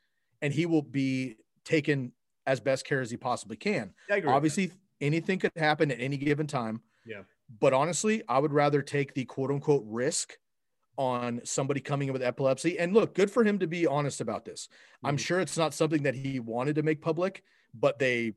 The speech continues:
Speaker 1: prodded it out of him and the media got a hold of it. And now we all know about it.
Speaker 2: Yep.
Speaker 1: I would rather have that.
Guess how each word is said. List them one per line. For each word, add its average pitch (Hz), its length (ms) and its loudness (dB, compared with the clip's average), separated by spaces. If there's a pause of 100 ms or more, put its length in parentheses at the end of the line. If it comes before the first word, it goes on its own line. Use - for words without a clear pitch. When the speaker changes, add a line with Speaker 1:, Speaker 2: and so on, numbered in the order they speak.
(440)
Speaker 1:
prodded 139 400 2
it 139 100 0
out 131 220 4
of 151 100 4
him 156 160 4
and 107 160 -2
the 110 60 -6
media 135 320 0
got 139 160 2
a 131 40 2
hold 131 200 -2
of 131 60 -6
it. 147 40 4
And 117 80 -2
now 120 160 -2
we 131 80 -2
all 123 140 -2
know 117 200 -4
about 90 220 -12
it. - 140 -20 (260)
Speaker 2:
Yep. 120 220 -12 (300)
Speaker 1:
I 139 60 2
would 151 120 6
rather 156 240 6
have 151 240 2
that. 123 320 -2